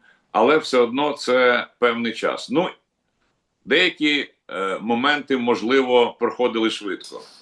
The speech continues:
Е, а от по, е, ключових, там, де йшлося про, е, е, територіальне питання, там, де йшлося про гарантії, там, де йшлося про ту ж саму Запорізьку атомну станцію, е, і таке інше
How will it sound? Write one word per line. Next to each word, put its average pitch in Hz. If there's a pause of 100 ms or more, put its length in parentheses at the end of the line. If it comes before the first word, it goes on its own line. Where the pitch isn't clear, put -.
(560)
Е, 76 (600)
а 113
от 131
по, 131 (280)
е, 101
ключових, 156
там, 127
де 113
йшлося 120
про, 95 (500)
е, 78
е, 78 (640)
територіальне 139
питання, 120
там, 95
де 90
йшлося 82
про 135
гарантії, 127
там, 92
де 82
йшлося 80
про 82 (240)
ту 104
ж -
саму 92
Запорізьку 95
атомну 87
станцію, 135 (420)
е, 90
і 117
таке 123
інше 175